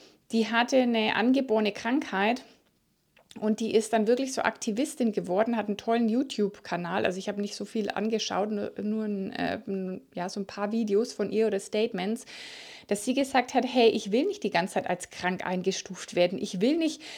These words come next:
äh, dass alle mich bemitleiden, sondern ich will, dass anerkannt wird, dass ich mein coolstes Leben leben kann, eben so lang, wie es halt dann einfach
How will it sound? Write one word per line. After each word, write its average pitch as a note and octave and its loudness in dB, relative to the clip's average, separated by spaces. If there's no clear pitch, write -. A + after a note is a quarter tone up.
äh, G3+ 4
dass G3+ 2
alle F#3+ 2
mich G#3 2
bemitleiden, F#3+ 6
sondern G#3 0
ich G3 -6
will, A#3+ 4
dass G3+ 0
anerkannt A#3 0
wird, G#3 4
dass G#3+ -4
ich G#3+ 0
mein F#3+ 0
coolstes C#4 0
Leben C4 4
leben G#3+ 2
kann, A3 0
eben A3 2
so - 2
lang, G#3 4
wie B3 2
es - -6
halt A3 0
dann G#3+ -2
einfach G3+ -4